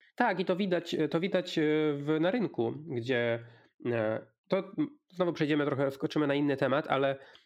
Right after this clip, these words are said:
widać to na przykład w ofertach pracy, czy też w tym, jakie projekty są realizowane w, w tych większych firmach, gdzie są dziesiątki programistów albo setki programistów zatrudnione, że tam po prostu seniorzy, e, danej,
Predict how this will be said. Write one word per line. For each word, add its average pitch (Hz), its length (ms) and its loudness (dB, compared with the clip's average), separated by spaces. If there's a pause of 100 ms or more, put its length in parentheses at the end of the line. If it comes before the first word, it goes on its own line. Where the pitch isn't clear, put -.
(160)
widać 156 280 0
to 160 80 0
na 156 60 2
przykład 143 200 -2
w - 60 -4
ofertach - 380 -6
pracy, 123 640 0
czy 117 100 -10
też 120 200 -4
w - 40 -20
tym, 127 180 2
jakie 123 520 0
projekty 127 360 -2
są 127 160 -2
realizowane 120 640 2
w, 117 120 -8 (160)
w 120 280 2
tych 117 160 0
większych 147 420 -2
firmach, 110 400 0
gdzie 117 180 -2
są 113 400 0 (440)
dziesiątki 123 460 0
programistów 110 580 -2
albo 113 180 0
setki - 300 -6
programistów 113 520 -2
zatrudnione, 113 580 0 (420)
że 120 120 2
tam 123 400 0 (240)
po 135 80 0
prostu 131 340 -2
seniorzy, 120 720 0 (360)
e, 110 400 0
danej, 113 520 0